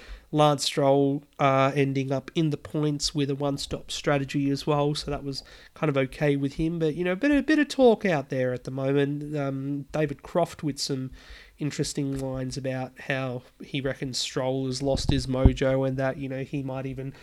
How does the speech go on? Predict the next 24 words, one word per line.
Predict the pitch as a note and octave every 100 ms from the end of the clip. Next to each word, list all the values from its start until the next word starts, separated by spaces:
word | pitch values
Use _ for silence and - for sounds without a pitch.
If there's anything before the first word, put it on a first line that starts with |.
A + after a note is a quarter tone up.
| - - - - - _ -
decide | D#3+ D#3+ F3 E3
to | D#3
call | - E3+ D#3+
it | D3+ -
quits | - D#3+ -
himself, | D#3 - D#3+ G3 E3+ D#3+
either, | C#3 C3+ C3+ C3 C3 C3 C#3+
you | D3+ C#3
know, | C3 C3 C3
not | - D#3+ -
this | D#3 D#3 -
year, | C#3
but | C3 C3
the | C#3+
end | C#3+
of | C3
next | C3 E3 - -
year. | D3+ C3 A#2+ B2 - - F3 -
But | C#3 C3+ - _ - _ _ _ -
who | D3+
knows, | C3+ C#3 B2 A#2
like, | A#2+ -
particularly | D3+ D3 C3 C3
with, | B2+ B2+